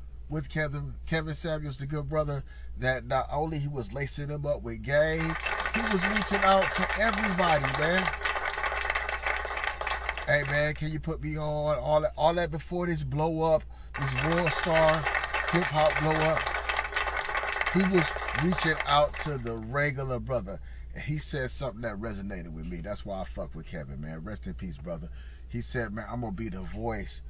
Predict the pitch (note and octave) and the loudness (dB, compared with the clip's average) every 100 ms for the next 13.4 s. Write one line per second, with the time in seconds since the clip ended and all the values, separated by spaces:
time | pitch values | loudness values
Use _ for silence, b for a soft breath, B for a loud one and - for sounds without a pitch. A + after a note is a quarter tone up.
0 | B B - - G3 F2+ E2 - - - | B B -10 -6 -4 -4 -6 -8 -10 -10
1 | D3+ G2+ D3 A2+ G2+ F2 G2+ A2+ G2+ G2+ | -6 -6 -4 -2 -2 -4 -4 -4 -4 -4
2 | F2+ E2 G2 G#2+ G2+ - F#2 F2+ G2+ F#2 | -6 -6 -6 -6 -6 -8 -6 -6 -6 -6
3 | F#2+ B2 A2 A2 G2+ - - - B2 B2+ | -4 -4 -4 -4 -4 -4 -2 0 2 2
4 | - A#2+ - - - - B2+ - - - | 0 0 0 0 0 2 2 0 -2 0
5 | - D3+ C3 A2+ G#2 - - - - - | 2 2 2 0 -2 -2 -2 0 0 -2
6 | - - - - D3+ E3 D#3+ C3 D3+ A#2 | -2 -2 -2 0 2 4 4 4 4 4
7 | - - - - - - - - - - | 0 -2 -2 -2 -2 -2 -4 -4 -4 -4
8 | - E3+ G3+ G3+ G3 F3+ F3 D3 A2 F#2+ | 4 8 8 6 2 4 4 4 -2 -8
9 | - C3 D#3 C3+ C#3 C#3 C3+ D#3+ - D3+ | -6 -6 -4 -4 -2 0 0 0 0 0
10 | C3+ A2 A2 B2 B2 A#2 C#3+ A#2 E2+ D2+ | 0 -2 -2 -2 -2 -4 -2 -2 -4 -6
11 | A2 F3+ F#3 F3+ E3 E3 D3+ - - - | -2 0 2 0 0 -2 -4 -8 -10 -12
12 | B B B - G2 - C#3 G2+ G2 A#2+ | B B B -8 -6 -4 -2 -2 -2 0
13 | C#3 D#3 D#3 | 2 4 4